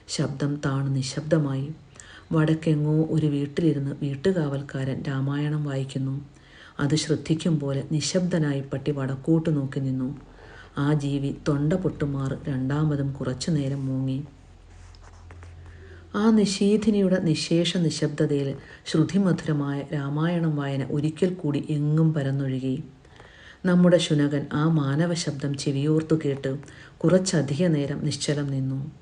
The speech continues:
ഒരു ശീതമാരുത പ്രവാഹത്തിൽ ആ ശാന്തമധുരമായ ഗാനം ലയിച്ചു. കാറ്റിൻ്റെ ഒച്ചയും അലകളിളക്കുന്ന ബളബള ശബ്ദവും അല്ലാതെ മറ്റൊന്നും കേൾപ്പാനില്ല.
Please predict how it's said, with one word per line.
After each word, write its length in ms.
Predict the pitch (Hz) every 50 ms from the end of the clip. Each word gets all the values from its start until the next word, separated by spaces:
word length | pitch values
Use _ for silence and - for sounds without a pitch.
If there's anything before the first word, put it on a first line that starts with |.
| - - - - - - - - - - - -
ഒരു 140 | 156 156 156
ശീതമാരുത 880 | 151 - - 156 147 147 147 170 160 160 151 147 147 147 151 156 156 160
പ്രവാഹത്തിൽ 760 | 156 - 147 127 131 135 151 156 156 147 - - - 135 135 139 139 - - - - - -
ആ 80 | 160 165
ശാന്തമധുരമായ 1160 | 165 - - 156 143 143 147 156 160 185 170 151 143 131 - 160 165 156 139 139 135 139 139
ഗാനം 480 | - - - 135 135 131 135 143 147 143
ലയിച്ചു. 460 | 135 131 127 123 120 - - 139 139 147 151 156 - - - - - - - - - - - -
കാറ്റിൻ്റെ 560 | - 165 151 147 151 147 - 151 147 143 151
ഒച്ചയും 600 | 147 - 147 139 - - - 151 143 143 139 - -
അലകളിളക്കുന്ന 800 | 156 151 139 147 156 165 160 156 147 139 139 139 - 139 135 139 - 156
ബളബള 460 | 147 139 131 135 143 151 147 143 147
ശബ്ദവും 540 | 147 - 143 127 123 123 - 139 135 135 135 -
അല്ലാതെ 320 | 147 139 135 135 135 135 139
മറ്റൊന്നും 640 | 143 139 135 135 - - 165 143 139 143 151 160 156
കേൾപ്പാനില്ല. 640 | 156 139 131 131 131 - 143 143 139 135 131 131